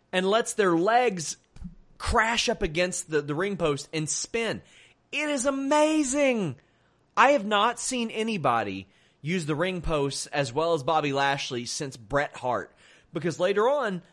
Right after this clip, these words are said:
Ali makes him look like a million bucks when he just gets tossed into the ring post and flies around.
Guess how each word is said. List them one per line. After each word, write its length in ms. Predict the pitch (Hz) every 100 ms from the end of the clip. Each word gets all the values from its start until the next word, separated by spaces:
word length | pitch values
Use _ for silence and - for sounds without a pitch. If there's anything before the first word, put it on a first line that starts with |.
| _
Ali 320 | 156 175 180 180
makes 260 | 170 160
him 100 | 170
look 140 | 160 151
like 140 | 143
a 20 |
million 300 | 147 147 143
bucks 300 | 135 139 139
when 120 | 147 139
he 120 | 139
just 200 | 131 -
gets 200 | 131 -
tossed 420 | - 139 143 143
into 140 | 139
the 100 | 127
ring 220 | 123 131 127
post 320 | 123 113 -
and 180 | 123 113
flies 380 | 127 117 113
around. 340 | 104 107 98